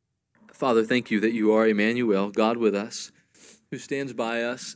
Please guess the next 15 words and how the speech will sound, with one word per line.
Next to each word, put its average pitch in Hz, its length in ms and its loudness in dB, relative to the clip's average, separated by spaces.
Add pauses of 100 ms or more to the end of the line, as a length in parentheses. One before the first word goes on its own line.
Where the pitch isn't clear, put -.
(100)
<clears throat> - 100 -12 (440)
in 127 220 -10
days 127 280 -2
of 123 120 -12
darkness. - 580 -10 (600)
And 123 120 -10
I 117 40 -8
pray 127 200 -4
that 120 140 -4
we 123 100 -6
would 117 160 -6
stand 123 360 -6
by 120 140 -2
one 123 180 -2
another 107 380 -4